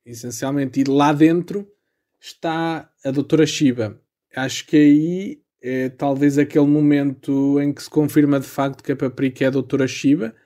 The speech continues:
e que nós, como pessoas que estão a ver o filme, nos, temos a confirmação certa de que de facto é isso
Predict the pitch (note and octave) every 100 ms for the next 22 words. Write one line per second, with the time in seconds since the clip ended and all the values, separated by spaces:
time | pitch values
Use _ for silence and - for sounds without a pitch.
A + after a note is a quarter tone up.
0 | _ _ _ _ _ _ D#3+ E3+ D3+ D3+
1 | F#3+ G3 G3 G3+ G3+ G3+ G3+ G3+ F#3+ _
2 | _ D3+ D#3 D#3 - D#3 D3+ D3 D3 C#3
3 | A#2+ - _ - D3+ C3 - - _ _
4 | - C#3+ C3+ B2+ B2 C3 A2+ - A#2+ -
5 | D3 F3 F3 _ D3+ D3 - _ _ D#3+
6 | D#3+ D3+ - D3+ D3 D3 D#3 D3 C#3+ C#3+
7 | - - _ _ _ _ - D3 - -
8 | - D#3 - D3+ C#3+ D3+ - -